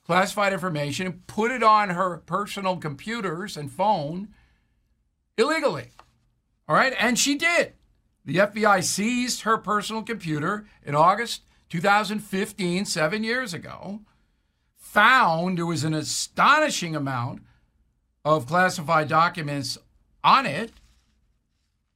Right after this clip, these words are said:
and nothing happened. So the F B I, at the end of its investigation, said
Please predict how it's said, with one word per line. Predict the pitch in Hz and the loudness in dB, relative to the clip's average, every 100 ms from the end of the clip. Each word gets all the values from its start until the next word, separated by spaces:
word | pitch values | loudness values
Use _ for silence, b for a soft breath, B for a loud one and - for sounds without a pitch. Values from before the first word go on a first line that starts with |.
| _ _ | _ _
and | - 185 185 185 180 180 _ _ _ _ _ _ _ _ _ - | 2 4 4 2 -2 -8 _ _ _ _ _ _ _ _ _ 2
nothing | 190 220 262 | 4 6 4
happened. | 302 311 254 - _ _ _ _ _ _ _ _ _ _ _ | 2 0 -6 -10 _ _ _ _ _ _ _ _ _ _ _
So | - - 190 | -6 0 2
the | 190 | 2
F | 226 220 | 0 0
B | 208 | 4
I, | 233 262 220 196 | 6 6 4 2
at | 185 | -2
the | 170 | -2
end | 208 | 0
of | 202 | -2
its | 170 | -4
investigation, | 175 190 - 185 233 214 175 | -2 -2 -4 -4 -4 -4 -6
said | 185 170 | -4 -4